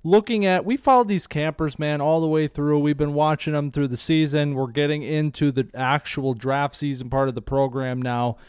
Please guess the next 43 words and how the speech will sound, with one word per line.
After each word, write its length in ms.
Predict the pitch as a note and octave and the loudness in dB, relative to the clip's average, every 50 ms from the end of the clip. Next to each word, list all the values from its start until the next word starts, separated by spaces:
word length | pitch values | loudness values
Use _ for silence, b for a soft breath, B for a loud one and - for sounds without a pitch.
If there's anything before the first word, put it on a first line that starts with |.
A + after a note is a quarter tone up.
| b b b b b b b | b b b b b b b
we're 160 | C3 D3 C3+ | -2 -2 0
gonna 340 | A#2+ D3 E3 E3 E3 D#3+ D#3 | 2 4 4 4 4 2 0
look 380 | D3+ D3+ D#3 D3+ - - - | 2 2 2 0 0 -4 -10
more 360 | D3+ C#3 C#3+ C#3+ D3 D3+ D3+ | -8 -4 0 0 2 2 2
and 100 | D3+ D3 | 0 0
more 260 | C#3+ C#3+ C#3+ C#3+ C#3 C#3 | 0 0 2 2 2 2
at 220 | C3 C3 B2+ - | 0 -2 -4 -6
the 40 | B2+ | -10
teams, 640 | - - - D3 D3+ D3 D3 D3 C#3 C#3 C3 - - b b b b | -10 -4 -2 -2 0 0 0 -2 -2 -2 -4 -6 -10 b b b b
who 220 | - D#3+ E3 E3 | 2 4 4 4
fits 360 | D#3 - - D#3+ D3+ C#3+ - - | 4 2 2 2 2 2 0 -6
where, 440 | C#3 C3 C#3+ C#3+ C#3+ C#3 C3+ C3+ | -4 -2 0 2 2 2 2 0
what 240 | C3 B2+ B2+ D3+ D#3 | 0 -2 0 0 2
do 100 | D#3 D#3 | 2 2
we 160 | D3 D3 D3 | 2 0 -2
wanna 320 | C#3+ C3+ C#3 C#3 C3+ C3+ A#2 | -2 -2 -2 -2 -2 -4 -6
see, 440 | - - - C#3+ C3+ C3 B2+ B2+ B2+ | -6 -6 -4 -4 -2 -2 -2 -4 -4
what 200 | A#2+ B2 D3 D#3 | 0 0 2 2
do 100 | D#3 D3 | 2 2
we 140 | C#3 C#3 | 0 0
expect 640 | B2+ A2+ - - - - - - D3 D3 C#3+ _ - | -2 -4 -6 -8 -12 -8 -4 -2 -2 -2 -2 _ -8
to 80 | - C#3 | -8 -6
see, 400 | - - - C#3 C3+ B2+ B2+ B2+ | -6 -6 -4 -4 -4 -4 -4 -4
that 260 | A2+ B2+ B2 C3 B2+ | -2 -2 -2 -2 -4
sort 280 | - - C#3 C3 B2+ B2+ | -4 -6 -4 -4 -4 -4
of 100 | A2 - | -6 -6
thing. 300 | - C3 B2+ B2+ B2+ B2 | -6 -6 -4 -4 -6 -6
So 140 | - C3+ | -6 -4
this 220 | B2 D3+ F#3+ - - | -2 -2 -2 -2 -2
was 160 | G3 E3+ - | -2 -4 -2
sort 220 | - - D#3+ D#3 | 0 2 2 2
of 100 | D3+ B2+ | 2 0
the 100 | B2 B2+ | -2 -4
first 420 | - _ - D#3 D3+ D3 C#3 - - | -4 _ 0 0 0 0 0 -2 -6
step 360 | - - C#3+ C3+ C3 - - | -6 -4 -4 -4 -4 -4 -4
there, 340 | C3+ C3 B2+ B2 A#2+ A2+ - _ _ _ _ _ _ _ _ _ _ _ _ _ - - | -2 0 0 0 -2 -4 -6 _ _ _ _ _ _ _ _ _ _ _ _ _ -4 2
looking 380 | D3 D#3+ D#3+ - F3 E3+ D#3 D3 | 4 4 4 4 2 0 2 2
at 140 | C#3 C3 | 2 0
some 260 | - - - F#3 F#3 F3+ | 0 0 0 2 2 2
of 120 | E3 C3+ | 2 2
the 100 | C#3 C#3+ | 0 -2
best 540 | A2 - _ - F3 F3+ F3 - - - _ | -2 -2 _ 0 2 2 2 0 -2 -4 _
fits, 360 | - D#3 C#3 C3 - - - | -2 -2 -2 -2 -6 -10 -16